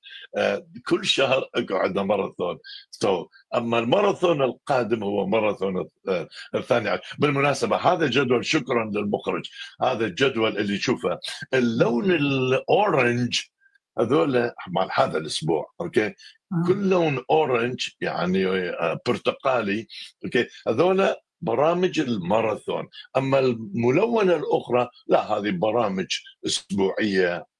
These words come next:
Speaker 1: عادية. So، إذا تحسبها، يعني، راح تطلع أكثر من خمسة وعشرين برا-، that is إنه وات آرامية جاي تبث، آه، يوميًا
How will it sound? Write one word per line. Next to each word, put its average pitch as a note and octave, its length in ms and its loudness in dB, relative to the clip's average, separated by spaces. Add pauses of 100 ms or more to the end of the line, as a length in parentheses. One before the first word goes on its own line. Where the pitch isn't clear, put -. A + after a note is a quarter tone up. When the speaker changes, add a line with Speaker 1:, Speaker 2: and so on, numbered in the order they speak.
Speaker 1:
عادية. F2 500 -2 (280)
So، A#2+ 60 2 (360)
إذا A#2 280 0 (100)
تحسبها، B2+ 760 0 (260)
يعني، G2+ 200 -2
راح G#2+ 200 -2
تطلع A#2 420 -4
أكثر G2+ 320 -4
من G2 180 -2
خمسة F#2 320 -4
وعشرين G#2 580 -4 (320)
برا-، A2 180 0 (400)
that C3 200 2 (160)
is G3+ 460 0 (340)
إنه A2+ 240 0
وات A2 480 0 (100)
آرامية A2 840 2 (260)
جاي G#2+ 320 2
تبث، F#2 400 -2 (360)
آه، F#2 220 -2
يوميًا C3 760 0